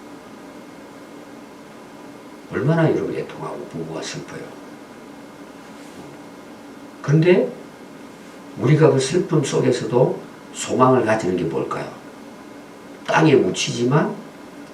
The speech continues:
우리는 부활이 있는 거죠. 우리가 예수 믿는 믿음의 복을 자꾸 이 짧은 세상에 사는 것만을 가지고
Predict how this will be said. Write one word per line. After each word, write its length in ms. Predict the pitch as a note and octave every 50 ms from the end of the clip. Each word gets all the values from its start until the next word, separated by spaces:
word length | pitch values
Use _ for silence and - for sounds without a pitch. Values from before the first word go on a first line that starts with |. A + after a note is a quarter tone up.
| - - -
우리는 340 | G2 G#2+ C3+ D#3 E3 E3 D#3+
부활이 340 | - - - - - - -
있는 220 | - - - -
거죠. 220 | - - - - - - - - - - - - - - - - - - D3 D3+ D3 D3+ - - - - - - - - - - - - - - - - - - - - - - - - - - - - - - - - - - - - - - - - C#3+
우리가 400 | C3 B2+ C3 D3+ D3 C#3+ C#3 -
예수 360 | A2 B2 B2+ - - - D3+ D3+
믿는 580 | C#3+ A#2 G2 G2+ G#2 G#2+ B2 C3+ C#3 C#3 C#3 - - - - - - - -
믿음의 560 | A2+ C3+ D#3 - B2+ A2+ A2 A2+ A2 G2+ -
복을 640 | - - - - - - - - - - - G#3 - - - - - - - - - - - - - - - -
자꾸 360 | - - - - - - C#3
이 260 | C#3+ C#3+ C#3+ C#3+ C#3+
짧은 400 | - - - E3 E3 D#3+ D#3 C#3+
세상에 460 | C3 - - - A#2 A#2 A#2+ B2 A#2+
사는 380 | A#2 A#2 - - C3 C3+ D3 D3+
것만을 480 | C#3 C3+ B2+ B2+ C3+ C#3+ C#3+ C#3+ C3+
가지고 580 | - - B2 C#3 - - - - A#2+ A2+ - -